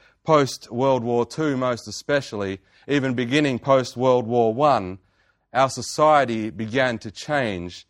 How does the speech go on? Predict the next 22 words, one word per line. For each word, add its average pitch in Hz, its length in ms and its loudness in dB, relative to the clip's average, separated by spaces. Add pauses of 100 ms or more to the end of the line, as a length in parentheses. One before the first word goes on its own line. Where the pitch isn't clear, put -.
(360)
very, 120 540 0
very 104 420 -4
quickly. 90 580 -8 (580)
We 139 120 0
see 165 180 4
it 143 60 4
in 135 100 0
architecture, 151 800 2
and 127 200 -2
we 117 120 0
see 131 240 0
it 120 100 0
in 113 200 -4
art, 131 360 2
and 123 160 -6
we 120 80 -4
have 120 140 -6
seen 123 260 -6
it 123 100 -8
in 110 220 -8
the 113 100 -8
church. - 480 -2